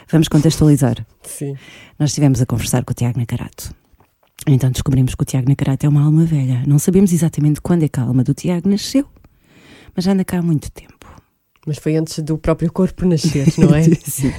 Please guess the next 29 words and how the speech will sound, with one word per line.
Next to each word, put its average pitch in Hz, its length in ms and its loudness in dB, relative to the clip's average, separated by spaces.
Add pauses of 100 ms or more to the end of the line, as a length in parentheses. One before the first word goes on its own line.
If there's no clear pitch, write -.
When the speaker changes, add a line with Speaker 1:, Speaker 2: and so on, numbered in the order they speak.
(480)
Speaker 1:
Olha, 185 180 8
adorei, 202 420 6
adorei, 175 300 6
adorei 165 220 2
falar 151 240 -2
com - 140 -2
o 131 40 0
Tiago. 131 380 -10 (280)
Speaker 2:
Também 196 360 2
gostei 180 240 0
muito 175 240 2
de - 60 -16
falar 165 260 2
com 165 120 0
o 160 60 2
Speaker 1:
Adorei. 190 200 -2
Speaker 2:
Tiago. 143 460 0
Speaker 1:
Só, 208 140 2
é 208 160 4
só 233 160 -2
o 226 40 -2
que 220 100 -2
eu 208 40 2
tenho 196 160 6
a 180 40 6
dizer. 151 320 4
Adorei, 160 380 2
adorei, 170 300 2
adorei. 120 320 -4